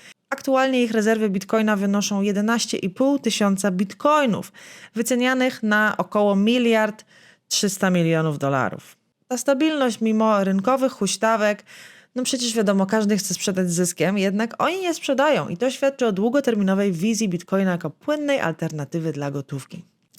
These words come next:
Wciąż oscylując w okolicach Elona Muska, portfel powiązany ze SpaceX, czyli z inną firmą Muska,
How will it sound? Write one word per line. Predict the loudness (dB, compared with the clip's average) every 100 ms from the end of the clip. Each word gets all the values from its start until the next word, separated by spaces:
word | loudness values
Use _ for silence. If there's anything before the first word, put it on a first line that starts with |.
| -12
Wciąż | 0 0 2
oscylując | 0 0 0 2 2 2
w |
okolicach | 2 2 2 0 0
Elona | 0 2 2
Muska, | 2 0 0 0 -2 -4 -14 -20 -20 -20 _
portfel | 0 0 2 0
powiązany | 2 0 2 2 2 2 2
ze | 0
SpaceX, | 0 0 2 2 2 0 0 -2 -12 -10
czyli | -2 0
z | 0
inną | 0 0 2 2
firmą | 2 0 2 2 0 -2
Muska, | 0 0 0 -2 -2 -2